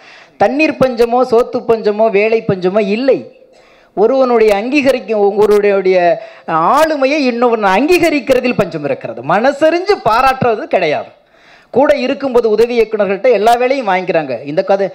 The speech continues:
இந்த படத்துல என்ன சொல்ல போயிருக்காருன்னு தெரியாது. தீர்வு சொல்லியிருக்காரா, இதுதான் நடக்குதுன்னு சொல்லி நிதர்சனமா சொல்லி மக்கள்கிட்ட முடிவு எடுத்துங்கன்னு சொல்லியிருக்காரா, இல்லை இந்த வேறு ஒரு கோணத்துல சொல்லியிருக்காரா தெரியாது. ஆனால்,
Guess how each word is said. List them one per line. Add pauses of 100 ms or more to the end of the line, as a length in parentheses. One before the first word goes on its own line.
(220)
இந்த
படத்துல
என்ன
சொல்ல
போயிருக்காருன்னு
தெரியாது.
தீர்வு
சொல்லியிருக்காரா, (260)
இதுதான்
நடக்குதுன்னு
சொல்லி
நிதர்சனமா
சொல்லி
மக்கள்கிட்ட (320)
முடிவு
எடுத்துங்கன்னு
சொல்லியிருக்காரா, (320)
இல்லை
இந்த
வேறு
ஒரு
கோணத்துல
சொல்லியிருக்காரா
தெரியாது.
ஆனால்,